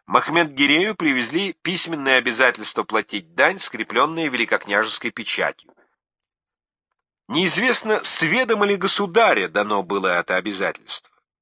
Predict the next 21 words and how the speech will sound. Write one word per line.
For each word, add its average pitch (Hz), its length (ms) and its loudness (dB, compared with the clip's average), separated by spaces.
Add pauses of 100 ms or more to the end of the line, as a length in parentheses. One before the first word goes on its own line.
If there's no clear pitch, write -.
(120)
Скорее, 214 360 2
надобно 185 400 2
полагать, 170 400 2
что - 240 0
с - 120 -4
ведома, 147 440 0
потому 110 440 -2
что 101 420 0
едва 117 760 0
ли 113 140 0
бы 92 300 -6
решился 98 540 -4
царевич 95 640 -4
Пётр 127 360 0
и 95 40 -4
бояре 110 560 2
сделать 113 400 -2
такой 98 320 -4
важный 92 320 0
шаг 85 280 -4
самостоятельно. 76 800 -12